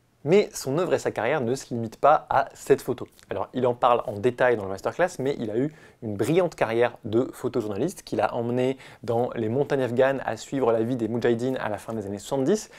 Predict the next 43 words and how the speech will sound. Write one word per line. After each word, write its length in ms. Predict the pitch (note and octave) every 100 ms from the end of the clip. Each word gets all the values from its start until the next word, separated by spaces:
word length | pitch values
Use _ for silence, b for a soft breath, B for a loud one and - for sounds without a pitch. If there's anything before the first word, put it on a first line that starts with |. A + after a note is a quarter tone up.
| B B
et 340 | - D#3 F#3 -
à, 260 | B2+ C#3+ A#2
euh, 100 | G2+
planquer 520 | D#3+ D#3+ D#3 E3+ E3+
ses 140 | D3+
pellicules 500 | B2 C#3 C3 D3+ C#3+
dans, 220 | B2 C3
euh, 100 | A2+
ses 160 | G2+ A2+
vêtements 340 | A#2+ B2 C#3
pour 140 | D#3+ A#2+
ne 80 | A2
pas 120 | D3
se 60 |
les 80 | A#2+
faire 160 | - -
confisquer 480 | D3+ - - - C3
en 100 | -
cas 80 | D#3
de 80 | C#3
contrôle, 340 | G#2+ - B3 B B B B -
mais 220 | C#3+ A3+
aussi, 480 | F#3+ - - E3+ -
euh, 120 | C3 A2+
au 80 | -
Koweït 380 | - E3 D#3+ D#3+
pendant 180 | B2+ A2
la 100 | G#2
guerre 300 | C3 D3+ A#2+
où 80 |
il 80 | A2
a 20 |
fait 140 | G2+ B2+
des 80 | G#2
photos 240 | A2 C3 -
incroyables 640 | F#3 F3 - G#2+ A2+ -
de 260 | A#2+ A2 C3 -
la 140 | G2+
dévastation 560 | A#2+ B2+ B2+ - - D#3
qui 160 | -
s'en 180 | A2 A#2
est 80 | C3
suivie. 340 | - C3+ G#2+